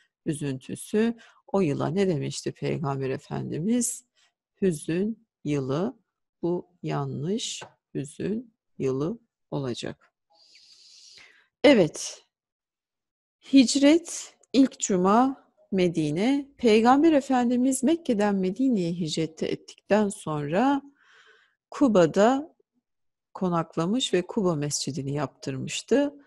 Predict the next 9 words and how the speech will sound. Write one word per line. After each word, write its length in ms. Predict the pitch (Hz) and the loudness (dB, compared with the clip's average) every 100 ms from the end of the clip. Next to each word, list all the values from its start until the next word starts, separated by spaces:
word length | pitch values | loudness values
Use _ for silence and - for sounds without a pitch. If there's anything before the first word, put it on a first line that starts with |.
| _ - | _ 0
Daha 240 | 247 302 | 2 2
sonra 400 | - 208 175 165 | 0 -4 -2 -2
oradan 440 | 202 247 175 190 180 | 0 0 0 -2 -2
Medine'ye 600 | 180 180 269 196 160 147 | -4 -4 -4 -2 -4 -4
doğru 260 | 143 139 | -4 -4
ilerlerken 960 | 131 139 139 135 131 139 139 - 277 294 - _ _ _ | -6 -6 -4 -4 -4 -6 -8 -4 -2 -2 -6 _ _ _
cuma 420 | - 202 220 277 - | -4 0 2 2 0
ayeti 500 | 165 143 135 - 131 | 0 -2 -6 -8 -6
gelince 840 | 135 127 127 135 226 285 285 | -6 -6 -6 -4 0 0 -2